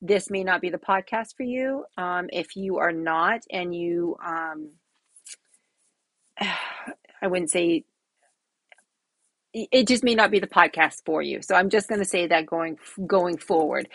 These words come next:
And definitely if you are a survivor, you, if you have triggers, I'm not gonna get graphic or anything like that, but I always put that out there because if you have triggers, we all know we don't sometimes know what triggers them. So, um,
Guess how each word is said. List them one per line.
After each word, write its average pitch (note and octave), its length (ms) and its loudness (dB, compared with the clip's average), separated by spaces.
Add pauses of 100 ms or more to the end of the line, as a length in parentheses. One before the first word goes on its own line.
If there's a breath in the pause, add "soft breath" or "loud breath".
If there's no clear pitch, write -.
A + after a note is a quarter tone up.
(260 loud breath)
And G3 160 0
definitely G3 540 4
if G3 100 -6
you F#3 180 0
are E3+ 200 2
a E3 40 -2
survivor, F#3 720 4
you, E3+ 520 -10 (500)
if F3+ 160 -4
you F#3+ 140 -4
have F3+ 180 0
triggers, G3+ 840 -2
I'm F3+ 220 0
not F3 180 4
gonna F#3 160 -2
get F3 140 -2
graphic G3 400 4
or - 60 -4
anything F#3 260 -6
like F3 220 -6
that, E3+ 260 6 (260 loud breath)
but E3+ 120 2
I E3+ 40 6
always F#3 200 2
put G3+ 180 -4
that F#3 140 2
out F3 200 2
there F3 140 -2
because E3+ 400 -4 (480)
if F#3+ 160 -4
you F#3 140 -2
have F3 180 -4
triggers, G3+ 500 2 (400 loud breath)
we E3 160 2
all E3+ 140 4
know E3+ 220 0
we E3+ 140 -4
don't D#3+ 260 -4 (140)
sometimes E3 420 -4
know F3 100 -4
what E3 180 -2
triggers E3+ 340 -4
them. D3+ 280 -6
So, E3 520 0
um, D#3+ 440 -6